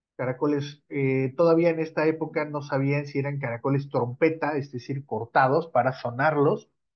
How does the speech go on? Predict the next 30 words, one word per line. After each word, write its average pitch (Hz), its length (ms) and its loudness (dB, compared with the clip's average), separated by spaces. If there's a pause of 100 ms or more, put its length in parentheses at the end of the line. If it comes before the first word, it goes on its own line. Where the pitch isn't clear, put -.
o 143 80 -8
simplemente 156 640 0
eran 143 200 2
caracoles 135 640 2
para, 139 480 0
eh, 123 800 -2 (1040)
eh, 135 540 0
como 131 300 -2
una 147 600 2
representación 143 800 -4
ideológica 147 720 2
del 123 280 0
origen 151 460 -2
del 110 300 -2
océano. 156 680 -4 (160)
Recuerden 139 380 0
que 143 100 -10
sobre 131 280 0
el 127 80 2
edificio 131 460 -2
está 139 180 0
la 143 100 2
serpiente 143 420 -6
emplumada 165 600 0
y 143 120 -6
que 143 80 -6
está 143 180 0
acompañada 139 540 -2
de 135 160 0
caracoles 135 760 0